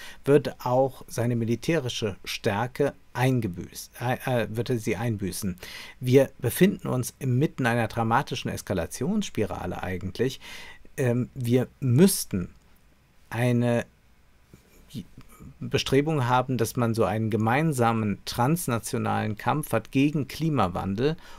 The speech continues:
um diese Spirale zu durchbrechen. Also man hätte ja da tatsächlich so ein Menschheitsanliegen,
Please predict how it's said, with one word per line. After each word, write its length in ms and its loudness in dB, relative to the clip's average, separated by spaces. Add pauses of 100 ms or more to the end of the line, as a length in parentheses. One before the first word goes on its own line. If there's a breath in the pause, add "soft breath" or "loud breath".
(160 loud breath)
um 300 6
diese 280 0
Spirale 640 0
zu 160 -6
durchbrechen. 720 -2
Also 180 -6
man 100 -2
hätte 200 -2
ja 160 4
da 180 0
tatsächlich 540 -4
so 100 -2
ein 180 -2
Menschheitsanliegen, 1080 -2